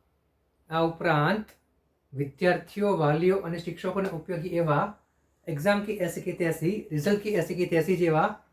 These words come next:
લાઈફ ચેન્જિંગ વીડિયોઝ, આ ઉપરાંત ઘણી બધી અગત્યની વાતો, આ બધા જ વીડિયોઝ કે જે પોઝિટિવિટીથી ભરેલા છે, તેને તમે મારી YouTube ચેનલ છે નીલ ડુડ મુવમેન્ટ, આ ચેનલ ઉપર જઈને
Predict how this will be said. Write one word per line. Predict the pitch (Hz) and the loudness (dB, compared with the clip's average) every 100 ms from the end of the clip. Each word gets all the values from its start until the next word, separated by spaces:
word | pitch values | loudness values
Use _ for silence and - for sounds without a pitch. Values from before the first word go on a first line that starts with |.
| _ _ _ | _ _ _
લાઈફ | 147 170 175 | -4 -4 -2
ચેન્જિંગ | 185 175 175 160 | -4 -2 -2 0
વીડિયોઝ, | 160 156 156 214 - _ _ _ _ | 2 4 4 2 -4 _ _ _ _
આ | 160 | -2
ઉપરાંત | 180 185 175 170 165 | 0 0 0 0 0
ઘણી | 143 175 190 | 0 0 2
બધી | 185 202 | 0 0
અગત્યની | 156 170 170 170 165 | -2 0 0 -2 0
વાતો, | 151 139 151 147 220 220 _ _ _ _ _ | 0 0 2 2 2 -4 _ _ _ _ _
આ | 151 | -8
બધા | 165 208 | -6 -4
જ | 196 | -2
વીડિયોઝ | 185 175 175 220 - _ - - - | 2 4 4 2 -4 _ -8 -8 -10
કે | 165 151 | -6 -4
જે | |
પોઝિટિવિટીથી | 170 170 160 185 190 190 180 175 | -2 0 0 0 0 0 0 2
ભરેલા | 147 170 180 156 | 4 4 4 2
છે, | 151 180 233 - _ _ _ _ _ _ _ _ _ _ | 2 0 -2 -10 _ _ _ _ _ _ _ _ _ _
તેને | 165 175 | 0 0
તમે | 185 185 170 170 214 | 0 0 2 2 2
મારી | 175 180 160 | 0 0 0
YouTube | 180 208 - | -2 -6 -4
ચેનલ | 185 165 160 | -2 0 -2
છે | 175 214 233 156 | -2 -2 -4 -6
નીલ | 165 175 170 | -4 0 2
ડુડ | 175 | 2
મુવમેન્ટ, | 151 170 180 151 202 - _ _ _ - | 2 2 2 2 0 -6 _ _ _ -8
આ | |
ચેનલ | 180 180 175 | -2 0 0
ઉપર | 170 180 | 0 0
જઈને | 156 190 190 160 208 | 2 2 2 0 0